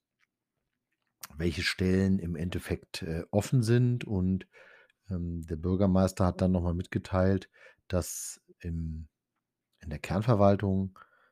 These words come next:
äh, sieben Stellen zurzeit im Besetzungsverfahren sind, in Ausschreibung sind, wie auch immer. Drei weitere sind in der Vorbereitung. Das heißt, es sind zehn Stellen, äh, nicht besetzt.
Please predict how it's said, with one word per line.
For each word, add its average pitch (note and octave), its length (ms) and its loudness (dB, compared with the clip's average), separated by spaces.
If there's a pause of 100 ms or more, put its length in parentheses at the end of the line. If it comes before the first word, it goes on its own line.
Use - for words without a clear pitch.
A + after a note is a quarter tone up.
(380)
äh, E2 400 -8
sieben G#2 460 -2
Stellen F2 760 0 (320)
zurzeit E2+ 540 -2
im D#2+ 280 -2
Besetzungsverfahren G2+ 880 2
sind, F#2 220 0
in G2+ 140 -2
Ausschreibung G2+ 520 0
sind, F2+ 240 -6
wie E2+ 100 -4
auch D2 120 -8
immer. G#2+ 220 0
Drei F2+ 260 6
weitere G#2+ 360 6
sind G2 240 2
in F2 120 -2
der E2+ 80 -2
Vorbereitung. C3+ 680 2
Das F2+ 160 -6
heißt, F#2+ 260 0
es - 120 -8
sind F2 240 -6 (160)
zehn F2 260 -4
Stellen, F2+ 540 -2 (1200)
äh, E2 160 -2 (400)
nicht - 500 -6
besetzt. - 640 -4